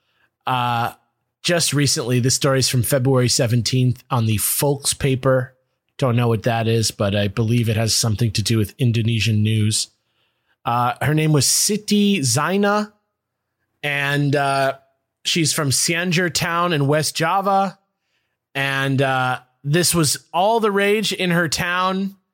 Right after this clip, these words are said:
uh, after she gave birth on that previous Wednesday, after, before, uh, February seventeenth. She said, "After afternoon prayers, I was lying face down on the floor when I suddenly felt wind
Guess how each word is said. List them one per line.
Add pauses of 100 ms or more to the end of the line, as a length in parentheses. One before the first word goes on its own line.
(460)
uh,
after
she
gave
birth
on (260)
that
previous
Wednesday,
after, (260)
before, (180)
uh,
February
seventeenth. (340)
She
said,
"After
afternoon
prayers, (360)
I
was
lying
face
down
on
the
floor
when
I
suddenly
felt
wind